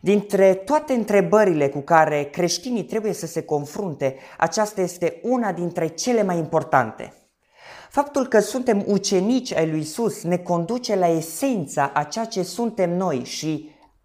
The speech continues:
ceea ce ar trebui să facem cu viețile noastre. În articolul de față voi susține că ucenicizarea, adică să-i ajutăm pe alții să-L urmeze pe Isus,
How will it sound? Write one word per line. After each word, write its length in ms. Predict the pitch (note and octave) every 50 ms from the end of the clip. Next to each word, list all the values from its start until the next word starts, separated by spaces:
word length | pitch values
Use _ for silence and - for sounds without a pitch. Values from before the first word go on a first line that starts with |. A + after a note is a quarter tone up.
| _ _ _ _ _ _ _ - - _
ceea 420 | - - A#3+ B3+ C4 G#3+ E3+ E3+
ce 180 | F3+ F3 - F#3+
ar 80 | E3+ D#3+
trebui 340 | - - E3 D#3+ D3 G#3
să 160 | G#3 - - F3+
facem 340 | - F#3+ G3 F#3+ - F#3
cu 120 | E3+ - D#3
viețile 440 | C#3 D3+ F3 E3 E3+ - D3 D3 D3+
noastre. 500 | E3 F#3 E3 C3 - - - - - - _ _ _ _ _ _ _ _ _ _ - - - - - -
În 100 | - G3+
articolul 520 | G3+ G#3 G3+ D4+ - - D4+ C#4 B3+ A#3
de 100 | G3 G#3
față 400 | G#3 G#3 - A#3 A3 - - -
voi 160 | D#3+ D3+ F#3 F#3
susține 460 | F#3 - F3 - - B3 B3 B3 A#3+
că 220 | B3 - F3+ - -
ucenicizarea, 1040 | F#3 A3+ A3+ - C#4+ C4+ C4 A#3 - - G3 E3 C3+ C#3 B2 A#2+ B2 C3 D3 F3 F3+ - - - - -
adică 420 | - E3+ F3 D#3+ G#3 G3+ - - F#3
să-i 240 | F3+ - - F3+ E3+
ajutăm 560 | D#3+ D#3 C3+ D3 D3+ D3 - B3+ C4 B3 B3
pe 100 | - F#3
alții 380 | F3+ G3+ G#3 F#3+ G3 - D#3+
să-L 240 | D3 - - D#3 D3
urmeze 400 | D3 D3 D3+ E3+ G3+ F#3+ F3 F3
pe 120 | E3 - C#3+
Isus, 440 | C#3 A#2 - - - E3 G3 G3